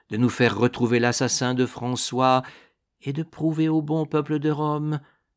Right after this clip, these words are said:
que les Borgia savent faire prompte et bonne justice ? Mon père, je vous admire. Votre sagesse est infinie. »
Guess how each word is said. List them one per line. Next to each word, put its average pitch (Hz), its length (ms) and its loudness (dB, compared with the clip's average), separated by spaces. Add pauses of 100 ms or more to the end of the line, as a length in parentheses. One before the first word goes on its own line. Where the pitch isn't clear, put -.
(120)
que 113 80 -8
les 127 140 -4
Borgia 123 720 -2
savent 123 480 -4
faire 117 340 -6 (140)
prompte 117 480 -4
et 117 80 -2
bonne 120 300 -2
justice ? 240 920 -4 (1000)
Mon 98 120 -6
père, 95 760 -4
je 95 160 -12
vous 98 180 -4
admire. 113 640 -4 (720)
Votre 143 260 2
sagesse 170 480 4
est 190 140 0
infinie. » 175 640 0